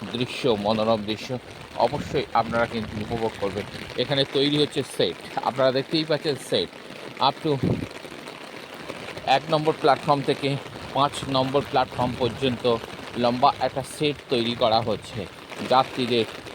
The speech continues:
সুবিধার্থে। এই সেটটা নতুনভাবে তৈরি করা হচ্ছে, অনেক দিন হয়ে গেল, তবে আস্তে আস্তে কাজটা হচ্ছে। দেখা যাক, শোনা যাচ্ছে যে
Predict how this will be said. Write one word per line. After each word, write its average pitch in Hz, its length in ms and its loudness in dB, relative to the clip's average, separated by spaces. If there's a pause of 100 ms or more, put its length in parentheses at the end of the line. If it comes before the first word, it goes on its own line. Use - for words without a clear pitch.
(180)
সুবিধার্থে। 120 680 2 (300)
এই 120 160 2 (100)
সেটটা 113 400 2
নতুনভাবে 113 800 2 (400)
তৈরি 123 360 0
করা 117 180 2
হচ্ছে, 131 340 -2 (680)
অনেক 143 220 2 (100)
দিন 151 220 0
হয়ে 123 200 4
গেল, 120 220 2 (320)
তবে 127 260 4 (720)
আস্তে 151 300 4
আস্তে 123 240 2
কাজটা 120 460 0 (640)
হচ্ছে। 123 300 -4 (460)
দেখা 131 240 4
যাক, 131 120 2 (880)
শোনা 135 180 4
যাচ্ছে 135 460 2 (360)
যে 120 80 6